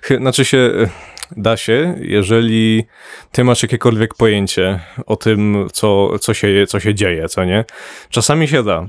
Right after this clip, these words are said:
Też nie można, nie można osądzać, że się nic nie da, bo czasami się faktycznie da. No chyba że to jest stricte nowy temat. Nie było cię na przykład dwa tygodnie i masz takiego pecha, że cię,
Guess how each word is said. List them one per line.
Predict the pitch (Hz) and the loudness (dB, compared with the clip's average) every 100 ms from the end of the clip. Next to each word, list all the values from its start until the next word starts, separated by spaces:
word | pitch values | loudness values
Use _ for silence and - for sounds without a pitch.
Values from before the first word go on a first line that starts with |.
| - | -2
Też | 120 120 | -2 2
nie | 123 | 2
można, | 120 120 117 107 | 4 4 4 4
nie | 113 | 2
można | 117 107 117 | 2 2 2
osądzać, | 107 117 107 107 | 2 0 2 0
że | 104 | -2
się | - 107 | -2 0
nic | 110 - | 0 0
nie | 110 | 0
da, | 104 | 0
bo | 95 | -2
czasami | 101 104 104 | -4 -2 -2
się | 101 | -4
faktycznie | - - 104 104 | -8 -10 -8 -4
da. | 90 | -2
No | 90 | -2
chyba | 87 117 | 0 0
że | 107 | 0
to | 104 | 0
jest | 101 - | -2 -2
stricte | - 117 - 110 | -4 -4 -2 0
nowy | 110 98 | 2 2
temat. | 107 107 101 - _ - - - 120 | 0 -2 -4 -6 _ -20 -16 -6 -2
Nie | |
było | 110 123 | 2 2
cię | 107 110 | 2 0
na | |
przykład | 107 - 92 | -2 -4 -2
dwa | 110 | -2
tygodnie | 113 104 110 95 98 95 85 107 | -2 0 0 2 0 0 -4 -10
i | 101 92 | -4 -2
masz | 95 - | -2 -4
takiego | 101 104 107 | -6 -4 -2
pecha, | 107 92 90 | -4 -2 -2
że | 90 | -4
cię, | - 90 | -2 -2